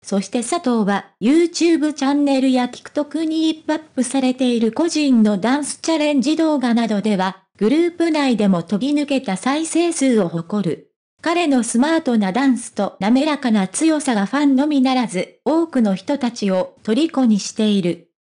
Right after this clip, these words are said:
普段の様子とステージ上でのギャップも、二人の持つスター性につながっているのかもしれない。この二人はキャラクターだけでなく、パフォーマンスでもファンの心を掴んでいるのだ。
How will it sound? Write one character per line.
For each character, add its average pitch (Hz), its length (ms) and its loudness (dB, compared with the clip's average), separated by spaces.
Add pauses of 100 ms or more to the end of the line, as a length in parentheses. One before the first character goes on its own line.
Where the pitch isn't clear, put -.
(140)
普 320 120 0
段 302 300 4
の 190 100 2
様 226 240 0
子 - 200 -14
と - 300 -4
ス - 100 -20
テ 339 220 0
ー 339 40 0
ジ 339 120 2
上 302 320 0
で 302 140 0
の 226 140 4
ギ 185 100 -4
ャ 202 60 -2
ッ - 20 -8
プ 240 240 -2
も、 220 360 0
二 302 220 -4
人 269 160 2
の 196 160 2
持 262 140 2
つ 269 80 -10
ス - 160 -14
タ 302 80 -2
ー 339 160 0
性 311 280 0
に 302 160 2
つ 311 140 -4
な 294 160 0
が 262 60 0
っ 254 120 -4
て 254 160 0
い 254 40 2
る 269 100 2
の 269 160 4
か 269 140 0
も 233 140 2
し 196 180 -6
れ 185 140 0
な 165 160 -4
い。 - 180 -14 (360)
こ 240 140 0
の 285 140 2
二 285 180 -2
人 240 180 0
は 214 300 -2
キ 294 120 -4
ャ 277 40 0
ラ 294 120 -2
ク - 120 -16
タ 247 200 -2
ー - 20 -2
だ 233 100 -2
け 226 160 -2
で 254 100 2
な 254 140 2
く、 190 340 -4 (120)
パ 214 140 -4
フ 262 80 -2
ォ 330 120 2
ー - 40 0
マ 269 180 2
ン 233 60 2
ス 233 140 -6
で 220 140 2
も 196 300 0
フ 294 100 -4
ァ 339 100 0
ン 311 100 2
の 214 120 2
心 226 460 -2
を 185 120 -2
掴 277 300 -4
ん 262 100 4
で 226 120 2
い 220 100 4
る 208 120 2
の 196 140 2
だ。 156 220 -8